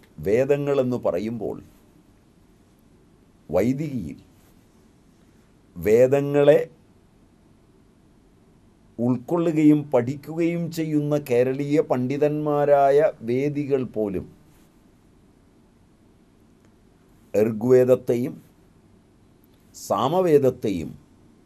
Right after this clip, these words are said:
യജുർവേദത്തെയും അംഗീകരിക്കുമ്പോൾ, അഥർവം ആഭിചാരങ്ങളുടേതാണെന്ന് പറഞ്ഞ്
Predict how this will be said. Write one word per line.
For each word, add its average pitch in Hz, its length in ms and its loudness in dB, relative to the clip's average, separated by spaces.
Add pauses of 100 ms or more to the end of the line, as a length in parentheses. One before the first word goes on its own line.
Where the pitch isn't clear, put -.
(1400)
യജുർവേദത്തെയും 110 1000 -2
അംഗീകരിക്കുമ്പോൾ, 92 920 -8 (2000)
അഥർവം 110 680 -4 (1400)
ആഭിചാരങ്ങളുടേതാണെന്ന് 156 1900 2
പറഞ്ഞ് 127 360 -2